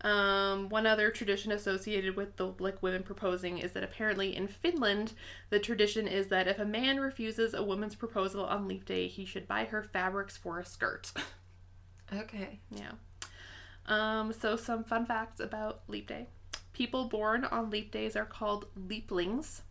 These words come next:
Speaker 2: That's adorable.
Speaker 1: Um, the odds of being born on a Leap Day are one in one thousand six hundred forty-one.
Speaker 2: Don't we know someone? Someone in our grad class was born on a Leap Day, weren't they?
Speaker 1: I think so, yeah.
Speaker 2: Can't remember who.
Speaker 1: I can't remember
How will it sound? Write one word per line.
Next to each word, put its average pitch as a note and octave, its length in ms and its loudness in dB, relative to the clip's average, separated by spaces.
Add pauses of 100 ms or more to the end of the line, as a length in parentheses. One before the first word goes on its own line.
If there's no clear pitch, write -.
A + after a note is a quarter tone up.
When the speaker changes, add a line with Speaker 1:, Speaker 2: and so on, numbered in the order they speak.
(100)
Speaker 2:
That's - 240 -12
adorable. F#3+ 400 -8 (460)
Speaker 1:
Um, F#3 360 4
the G3+ 140 0
odds G#3+ 320 4
of - 100 -6
being A#3 240 2
born G#3 380 2
on G#3 180 0
a G#3 60 -2
Leap G3 260 -6
Day G3+ 240 0
are G3 260 4
one F#3+ 380 0
in G3 360 0
one G3 160 -4
thousand G#3 320 -4
six - 200 -10
hundred G#3+ 300 -6
forty-one. G#3 400 -6 (300)
Speaker 2:
Don't C4 120 -2
we G#4 140 -2
know E4 100 2
someone? G4 300 -4 (360)
Someone - 220 -6 (100)
in F4+ 80 -2
our E4 100 -2
grad C#4 200 -4
class B3 240 -8
was F#3+ 80 -6
born F#3 220 -6
on F3+ 160 -4
a - 20 -4
Leap F3 180 -8
Day, F#3 160 -4
weren't F#3+ 200 -6
they? D#4+ 160 -4 (160)
Speaker 1:
I G3+ 80 0
think E3+ 280 -10
so, - 320 -10
yeah. - 180 -10
Speaker 2:
Can't - 180 -4
remember A#3+ 260 -4
who. F#3 180 -2
Speaker 1:
I F3+ 60 -4
can't - 240 -10
remember - 240 -14